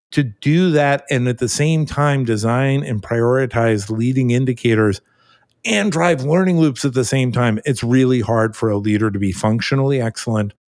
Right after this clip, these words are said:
driving for results and doing those things at the same time. And so driving learning loops is at the core of what Talentism does. It is at the core of what we're seeking to do with our individual coaching,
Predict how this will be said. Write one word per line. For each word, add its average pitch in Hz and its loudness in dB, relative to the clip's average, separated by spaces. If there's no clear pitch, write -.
driving 107 0
for 117 -2
results 98 -2
and 110 0
doing 101 2
those 95 -2
things 95 -2
at 92 -4
the 92 -4
same 98 -2
time. 110 0
And 113 -2
so 113 2
driving 120 0
learning 110 0
loops 98 -2
is 123 2
at 110 -2
the 95 -4
core 98 0
of 92 -4
what 98 0
Talentism 98 -2
does. 98 0
It 117 0
is 110 2
at 107 0
the 101 -2
core 113 0
of 98 -2
what 110 -4
we're 113 -2
seeking 104 -4
to 101 -2
do 101 0
with 101 0
our 98 0
individual 120 0
coaching, 113 -2